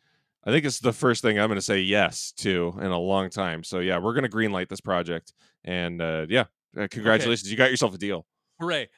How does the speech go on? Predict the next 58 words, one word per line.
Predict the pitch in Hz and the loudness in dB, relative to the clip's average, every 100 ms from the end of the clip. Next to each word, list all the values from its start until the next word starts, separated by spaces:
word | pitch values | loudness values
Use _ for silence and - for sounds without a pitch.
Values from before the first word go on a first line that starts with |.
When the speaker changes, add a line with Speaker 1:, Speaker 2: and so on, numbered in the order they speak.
| _ | _
Speaker 2:
Okay, | 156 165 - | -14 -12 -10
now, | 135 131 | -12 -10
I | 131 | -8
know | 139 147 | -8 -8
a | 165 | -6
line | 160 147 | -8 -8
of | |
haberdashers | - 135 131 120 - 127 | -6 -6 -4 -8 -8 -10
as | 120 104 | -12 -8
well | 107 98 | -8 -6
that | 98 | -8
will | |
be | 95 | -8
able | 107 98 | -8 -10
to | |
stock | 95 117 110 107 | -8 -8 -8 -10
our | |
product. | 95 101 95 82 _ _ _ _ _ _ _ 147 | -12 -14 -14 -20 _ _ _ _ _ _ _ _
We | 160 | -12
don't | 147 170 | -8 -6
even | 180 | -6
need | 175 | -6
to | 151 | -6
go | 143 | -6
through | 139 143 | -8 -10
the | 117 | -10
d-, | 98 113 - | -12 -16 -14
the, | 117 98 98 | -16 -16 -14
the | 123 | -14
department | 107 104 131 104 | -12 -12 -14 -14
stores. | 95 95 | -16 -14
This | 139 | -16
is | 101 - | -18 -6
dead. | 143 117 87 _ _ - | -2 -2 -4 _ _ -16
This | 117 | -14
is | 101 | -12
dead, | - 131 | -4 -2
Speaker 1:
So | 131 | 0
this | 143 | -2
is | |
Speaker 2:
man. | 104 | 6
Speaker 1:
vertical | 143 151 143 131 | 8 8 6 4
integration? | 123 104 101 - 143 151 147 | 4 2 0 0 -4 -6 -10
We're, | 113 110 107 104 101 | -4 0 2 0 -2
we're | 110 113 | -4 -2
gonna | 110 | -2
have, | 107 98 95 - _ _ _ | 0 0 -2 -8 _ _ _
are | 104 | -4
we | 107 | -2
gonna | 120 98 | -2 0
buy | 95 113 | 2 0
them | 110 | -2
too? | - 110 143 _ _ _ | -2 -2 -4 _ _ _
'Cause | - 98 | -6 -2
I'm | 104 | 0
down | 104 104 | 2 2
for | 95 | 2
that. | 90 92 | 0 -2